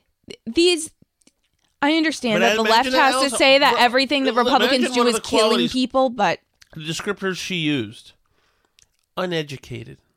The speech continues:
Speaker 1: Mm-hmm.
Speaker 2: In other words, didn't go to the four-year school where she went, got blackout drunk and hooked up and got a useless degree at. The class indicator
Speaker 1: Right.
Speaker 2: isn't there.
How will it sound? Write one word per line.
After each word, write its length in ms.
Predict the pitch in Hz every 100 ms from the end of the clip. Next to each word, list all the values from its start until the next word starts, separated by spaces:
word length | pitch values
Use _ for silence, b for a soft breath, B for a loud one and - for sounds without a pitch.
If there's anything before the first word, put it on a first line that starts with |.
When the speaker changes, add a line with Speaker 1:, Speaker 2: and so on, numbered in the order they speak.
| _ _ _ -
Speaker 1:
Mm-hmm. 320 | 269 285 285 294 _ _ 185
Speaker 2:
In 60 |
other 160 | 202 190
words, 240 | 135 127
didn't 340 | - 160 160 156
go 160 | 147
to 80 | 131
the 80 | 123
four-year 420 | - 135 123 120
school 300 | - 127 113
where 120 | 113
she 320 | - - 165
went, 320 | 147 110 98 -
got 200 | 120 -
blackout 500 | 117 113 117 107 - _ _ _
drunk 380 | 123 101 107 -
and 240 | 110 107 110
hooked 260 | 117 -
up 240 | 104 101 -
and 200 | 110 107
got 160 | 104
a 20 |
useless 320 | 101 98 107 -
degree 360 | 104 110 107
at. 200 | 98 - _ _ _ _ _ _ _
The 100 | 139
class 400 | - 151 143 -
indicator 480 | 131 117 - 123 110
Speaker 1:
Right. 200 | 196 170
Speaker 2:
isn't 120 | 151
there. 420 | 123 117 101 -